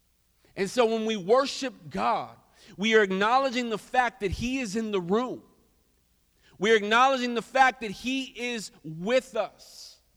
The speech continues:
Whether we do it corporately together on a Sunday morning, or whether, whether you're worshiping alone in your car, you are acknowledging that he is right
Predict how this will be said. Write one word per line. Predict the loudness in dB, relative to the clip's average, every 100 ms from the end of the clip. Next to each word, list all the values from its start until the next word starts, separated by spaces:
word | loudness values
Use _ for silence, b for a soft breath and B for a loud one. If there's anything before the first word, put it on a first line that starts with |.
| _ _ _ _ _ _ _ _ _ _ _ _ _ _ _ _ _ _ _ _ _ _ _ _ _ _ _ _ _ _
Whether | -2 0 2
we | 0
do | 0 2
it | 4
corporately | 8 12 12 12 4 2 -2
together | -2 -2 2 4 6
on | 6 4
a | 0
Sunday | 0 0 4 4
morning, | 6 4 2 0 -6 -20 -20 -20 -20 _ _ _ _ _ _ _ _ _ _ _ _ _ _ _ _ _ 10
or | 12 12 12
whether, | 12 12 12 2
whether | 6 8 8 4
you're | 2
worshiping | 8 10 8 4 -4 -2
alone | 0 2 2 -2
in | 0
your | -2
car, | -2 -2 0 2 2
you | 0 0
are |
acknowledging | 0 0 -2 -2 -4 -4 -6
that | -6
he | -8 -8 -10
is | -4 -4 -4
right | -4 -2 -2